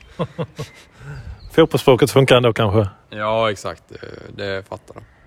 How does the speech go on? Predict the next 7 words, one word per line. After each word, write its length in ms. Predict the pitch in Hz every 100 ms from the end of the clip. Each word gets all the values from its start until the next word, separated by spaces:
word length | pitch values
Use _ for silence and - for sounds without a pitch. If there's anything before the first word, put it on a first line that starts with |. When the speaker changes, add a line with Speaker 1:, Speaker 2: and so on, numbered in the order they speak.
| _ _ 110
Speaker 2:
Right, 340 | 104 101 -
left, 480 | 107 98 - - - 123
ja, 180 | 110 110 107 _ -
pass, 320 | 104 104 - - -
allt 220 | - 107 -
sånt. 180 | 110 110 - - -
Speaker 1:
Mm. 220 | 113 110